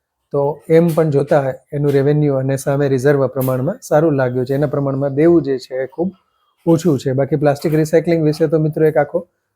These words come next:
વીડિયો અને એની બધી કંપનીઓ, એની પ્રોસેસ, એની ડિમાન્ડ, ભવિષ્યમાં એનું પિક્ચર વિશે બનાવી શકાય છે. પણ આજે ખાલી મેઇન ટોપિક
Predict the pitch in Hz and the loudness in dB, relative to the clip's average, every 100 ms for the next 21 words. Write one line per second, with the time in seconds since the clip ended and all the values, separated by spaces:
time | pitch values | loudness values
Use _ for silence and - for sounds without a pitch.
0 | - 156 160 160 147 143 151 143 147 151 | 0 2 6 4 2 0 0 0 -2 -2
1 | 143 139 156 151 143 139 143 143 143 147 | -6 -2 -2 0 0 -2 0 0 2 0
2 | 139 139 135 135 139 143 131 - _ _ | 0 -2 -2 -2 0 0 -2 -10 _ _
3 | _ 135 143 151 - 151 147 143 139 143 | _ 0 2 2 2 2 2 0 -2 -4
4 | - 151 131 123 208 - 175 180 170 165 | -2 -2 0 -4 -6 0 2 2 0 -2
5 | 147 147 135 143 156 147 143 165 156 147 | -2 -2 0 -2 -2 -2 0 0 0 -2
6 | 147 151 165 147 131 | 0 0 0 -2 -4